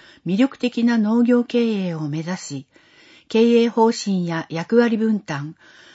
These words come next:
家族みんなが働きやすい就業環境などについて、家族間の十分な話し合いに基づき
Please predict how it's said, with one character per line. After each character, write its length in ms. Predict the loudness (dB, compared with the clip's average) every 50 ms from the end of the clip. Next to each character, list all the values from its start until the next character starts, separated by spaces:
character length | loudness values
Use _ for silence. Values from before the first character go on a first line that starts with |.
| -20 _ _
家 160 | 0 2 4
族 240 | 4 2 2 2 0
み 140 | 0 0 0
ん 80 | 0
な 160 | -2 -4 -4
が 100 | -4 -4
働 420 | -6 -6 -12 -10 _ -4 -4 -4 -4
き 140 | -2 -2 -2
や 120 | -2 -2
す 180 | -4 -6 -6 -4
い 200 | -4 -4 -6 -10 _ _ -20 -20 _ _
就 260 | _ -2 0 0 2 4
業 180 | 2 2 2
環 260 | 0 0 2 2 2
境 200 | 2 0 -4 -2
な 160 | -2 -2 -4 -4
ど 80 | -4
に 140 | -4 -6 -6
つ 140 | -8 -10 -10
い 100 | -10 -10
て、 260 | _ -12 -12 -12 -12 _ _ -20 -20 -20 -20 _ _
家 160 | -8 -4 0
族 220 | 0 0 -2 -2 _
間 280 | -6 -4 -4 -2 -4
の 180 | -4 -6 -6 -8 _ _
十 260 | _ -2 0 0 2
分 220 | 2 4 4 4 4
な 80 | 2
話 340 | 0 -6 -6 -6 -6 -6 -8
し 140 | -8 -8 -6
合 80 | -4 -4
い 60 | -4
に 100 | -4 -4
基 20 | -6 -6 -6 -8
づ 200 | -8 -6 -8 -12
き 260 | -8 -8 -8 -8